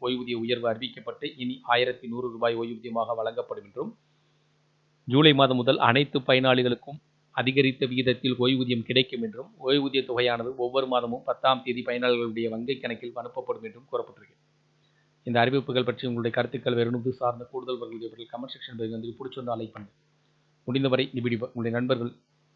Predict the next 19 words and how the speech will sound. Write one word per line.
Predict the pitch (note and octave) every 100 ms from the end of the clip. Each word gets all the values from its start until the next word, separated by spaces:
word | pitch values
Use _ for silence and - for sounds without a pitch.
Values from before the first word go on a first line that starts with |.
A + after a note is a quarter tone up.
| _ _ _ C3
உறவினர்கள் | C3 B2 A2+
அனைவருக்கும் | A2 A2+ A#2+ A2+
ஷேர் | A#2 A#2+
பண்ணுங்க, | A#2+ A#2 A#2
ஃபார்வர்ட் | A#2 A2
பண்ணுங்க. | G#2+ A#2
மறக்காம | A#2+ B2+ B2 A#2
நம்ம | A2
சேனலை | A#2+ A2+
சப்ஸ்கிரைப் | _ - B2
பண்ணுங்க. | A2+ A2 -
சப்ஸ்கிரைப் | B2+ C3+ A#2+ B2
பண்ணவங்க | B2 B2 B2
பக்கத்துல | A#2+ A2 G#2+
இருக்க | G#2+ G#2+
பெல் | B2
பட்டனையும் | B2+ A#2+ A#2+
புஷ் | -
பண்ணுங்க. | -